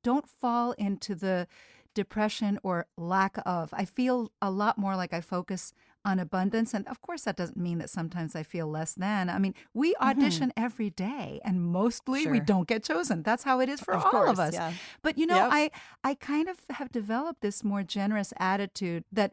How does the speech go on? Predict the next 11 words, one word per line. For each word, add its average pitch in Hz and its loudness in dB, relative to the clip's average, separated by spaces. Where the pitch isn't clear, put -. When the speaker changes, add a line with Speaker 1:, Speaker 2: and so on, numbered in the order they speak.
Speaker 1:
is 190 -4
very, 196 -2
I 220 0
think, 208 -4
more 180 0
and 240 4
more 214 2
common 214 0
in 180 -2
our 175 -2
voiceover 180 -4